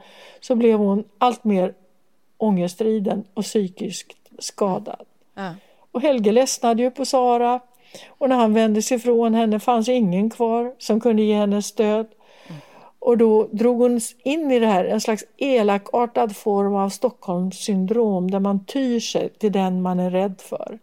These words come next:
Speaker 2: Mm.
Speaker 1: Hon blev som ett viljelöst verktyg, eh, en slav för andra. Och
Speaker 2: Ja.
Speaker 1: kun-, ja.
Speaker 2: Nej, jag bara, jag bara, det är så fr-, det är så fruktansvärt, eh,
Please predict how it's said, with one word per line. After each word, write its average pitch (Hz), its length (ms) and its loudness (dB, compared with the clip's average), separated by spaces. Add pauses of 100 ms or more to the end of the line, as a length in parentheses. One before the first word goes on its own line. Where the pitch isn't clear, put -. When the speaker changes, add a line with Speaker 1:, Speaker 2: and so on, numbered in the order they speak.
(200)
Speaker 2:
Mm. 175 180 -18 (340)
Speaker 1:
Hon 240 160 -4
blev 214 220 2
som 202 160 -2
ett 196 180 -2
viljelöst 196 960 -2 (400)
verktyg, 196 840 -2 (300)
eh, 196 300 -4 (600)
en 208 140 -4
slav 202 720 -2
för - 180 -2
andra. 185 560 -4 (1300)
Och 202 260 -2
Speaker 2:
Ja. 175 260 -4 (460)
Speaker 1:
kun-, 214 240 0 (360)
ja. 196 200 -4 (580)
Speaker 2:
Nej, 196 260 -2
jag 180 100 0
bara, 190 200 2
jag 175 120 -2
bara, 190 120 -4
det 196 260 -8
är 202 60 -4
så 196 120 -12
fr-, - 260 -18 (420)
det 196 80 -8
är 196 40 -6
så 196 120 -8
fruktansvärt, 196 1200 -8 (1120)
eh, 196 80 -8